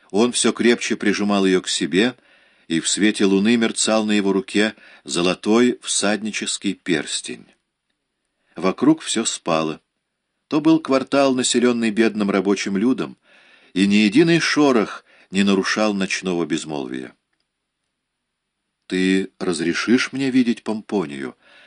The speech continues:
спросила Лигия. "О да, дорогая. Мы будем приглашать их к нам или сами будем ездить к ним. А хотела бы ты, чтобы мы взяли с собою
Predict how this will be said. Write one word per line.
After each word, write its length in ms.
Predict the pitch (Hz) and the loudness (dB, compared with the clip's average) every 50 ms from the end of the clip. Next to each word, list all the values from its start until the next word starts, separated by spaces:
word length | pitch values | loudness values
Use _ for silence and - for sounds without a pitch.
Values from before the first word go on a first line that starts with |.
| _ _ | _ _
спросила 560 | - - - - 82 82 - - 92 87 80 | -12 -12 -6 -2 -2 -2 -2 -2 -2 0 0
Лигия. 500 | 80 78 85 78 69 73 71 65 64 - _ _ _ _ _ _ _ _ | 0 -2 -2 -4 -4 -6 -8 -8 -10 -14 _ _ _ _ _ _ _ _
"О 160 | - 71 76 | -8 -8 -6
да, 240 | 67 73 80 82 90 | -4 -4 -4 -6 -4
дорогая. 640 | 85 95 85 87 85 78 87 80 73 69 64 62 _ _ _ _ _ _ _ _ _ _ _ _ _ _ _ - | -6 -6 -6 -6 -6 -6 -8 -8 -8 -10 -12 -14 _ _ _ _ _ _ _ _ _ _ _ _ _ _ _ -6
Мы 140 | 87 98 | -4 -4
будем 260 | 90 101 101 92 101 92 | 0 0 2 2 0 0
приглашать 560 | - 101 82 90 92 85 - - 104 95 - | 0 -2 -2 0 -2 -2 0 -2 -2 -2 -2
их 200 | 98 - - - | -6 -8 -8 -8
к 100 | - 92 | -8 -2
нам 340 | 90 104 120 120 95 82 - - - - - - _ | 0 2 2 2 0 -2 -8 -14 -20 -20 -20 -20 _
или 180 | - 80 78 78 | -4 0 0 0
сами 380 | - - - 95 113 120 123 120 | 0 0 0 2 2 2 0 0
будем 280 | 113 120 113 117 113 | 0 2 2 2 0
ездить 480 | 107 90 98 98 87 78 - 85 - - | 0 2 2 2 2 2 -2 -8 -8 -8
к 120 | - - | -14 -14
ним. 340 | 85 80 76 69 62 57 _ _ _ _ _ _ _ _ _ _ _ _ _ _ - | -12 -10 -10 -12 -14 -16 _ _ _ _ _ _ _ _ _ _ _ _ _ _ -6
А 120 | 95 - | -4 -4
хотела 480 | - - 196 190 - 170 180 165 170 156 | 0 0 -2 2 4 4 6 6 4 4
бы 120 | 147 151 | 2 2
ты, 160 | 147 - 151 | 4 4 2
чтобы 320 | - - - 131 120 127 127 | 2 2 0 2 2 4 2
мы 140 | 139 135 | 2 0
взяли 320 | 117 - - 135 135 123 123 | 0 0 0 2 4 4 2
с 100 | 123 - | 2 0
собою 500 | - 113 107 104 123 127 120 120 107 | -2 -4 -2 2 4 4 6 4 4